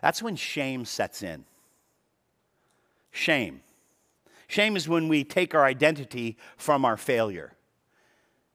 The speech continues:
It isn't something that I did, you know, like, I did something selfish.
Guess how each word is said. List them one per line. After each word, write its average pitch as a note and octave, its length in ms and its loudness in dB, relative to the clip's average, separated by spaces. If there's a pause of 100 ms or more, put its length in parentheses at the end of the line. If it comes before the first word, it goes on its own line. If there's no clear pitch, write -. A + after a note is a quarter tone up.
It E3+ 120 6
isn't F3+ 260 6
something D#3+ 380 2
that C#3 120 6
I A2+ 120 4
did, A2 640 4 (260)
you C3 100 -4
know, B2+ 200 -4
like, B2+ 240 4 (180)
I C#3+ 140 8
did E3+ 260 4
something C3+ 340 -2
selfish. D#3 680 2